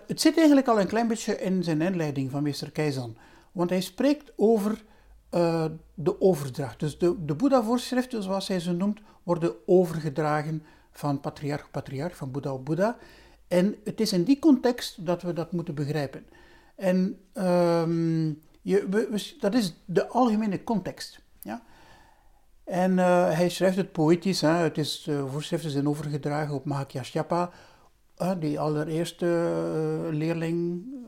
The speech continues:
eh, die de overdracht heeft gekregen. En daarna op Ananda, hè, die, die twee, eh, bekende leerlingen van de Boeddha.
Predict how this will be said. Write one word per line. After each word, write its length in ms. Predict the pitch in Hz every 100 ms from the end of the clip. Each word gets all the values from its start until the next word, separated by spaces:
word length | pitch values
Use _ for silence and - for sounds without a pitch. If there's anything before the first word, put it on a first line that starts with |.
| 190
eh, 540 | 170 156 147 151 151
die 180 | 147 156
de 100 | 156
overdracht 580 | 202 170 143 143 160 -
heeft 160 | 170
gekregen. 640 | - 156 156 160 160 175 165 - -
En 140 | 160
daarna 340 | 147 139 151 147
op 140 | -
Ananda, 640 | 147 147 180 180 190 180
hè, 120 | 175
die, 220 | 151 143 139
die 140 | 156
twee, 460 | - 160 160 156 151 - - -
eh, 220 | 208 160 147 147 147 147 165 139 131 _
bekende 680 | 170 143 - 156 170 170 165
leerlingen 500 | 151 143 156 156 156
van 140 | 139 131
de 60 |
Boeddha. 340 | 123 156 185